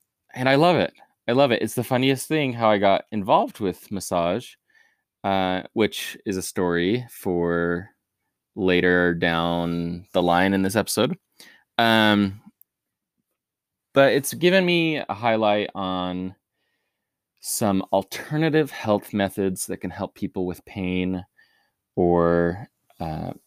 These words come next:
well, pain, I guess, emotionally, uh, physically,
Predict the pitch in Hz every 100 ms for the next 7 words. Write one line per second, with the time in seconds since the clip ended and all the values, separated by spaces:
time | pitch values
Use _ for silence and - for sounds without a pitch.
0 | - 110 98 - - 101 101 98 98 95
1 | 92 127 _ - - 87 85 90 - -
2 | - _ - 92 92 - 95 92 87 -
3 | - 87 85 82 95 87 - 90 87 90